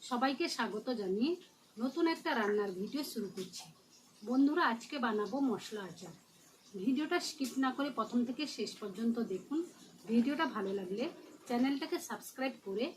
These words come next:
পাশে থাকুন। যারা চ্যানেলটাকে সাবস্ক্রাইব করেছেন তাদের অসংখ্য ধন্যবাদ জানাই। যারা এখনও চ্যানেলটাকে সাবস্ক্রাইব করেননি তাদের অনুরোধ করব চ্যানেলটাকে সাবস্ক্রাইব করে পাশে থাকুন। তো চলুন বন্ধুরা, এই মশলা আচারটা আমি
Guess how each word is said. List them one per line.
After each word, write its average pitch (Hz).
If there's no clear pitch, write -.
পাশে 220
থাকুন। 185
যারা 285
চ্যানেলটাকে 247
সাবস্ক্রাইব 247
করেছেন 196
তাদের 233
অসংখ্য 277
ধন্যবাদ 208
জানাই। 202
যারা 254
এখনও 277
চ্যানেলটাকে 220
সাবস্ক্রাইব 262
করেননি 196
তাদের 233
অনুরোধ 220
করব 190
চ্যানেলটাকে 208
সাবস্ক্রাইব 240
করে 311
পাশে 247
থাকুন। 170
তো 311
চলুন 285
বন্ধুরা, 233
এই 247
মশলা 269
আচারটা 262
আমি 330